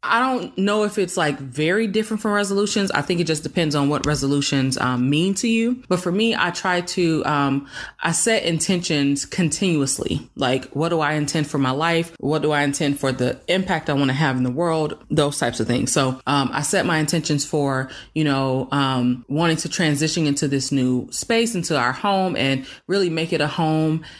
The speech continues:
And, um, there are some things I've been wanting to do around that are, like, that kind of revolve around the home that, um,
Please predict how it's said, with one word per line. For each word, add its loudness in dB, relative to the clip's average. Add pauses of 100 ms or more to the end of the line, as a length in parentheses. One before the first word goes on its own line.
(120)
And, 2
um, 2
there 2
are 0
some -2
things 0
I've 2
been 0
wanting 2
to -2
do 2 (160)
around 0
that 2
are, 0
like, -2
that -2
kind 4
of 2
revolve 0
around 2
the 0
home 0
that, 0
um, 2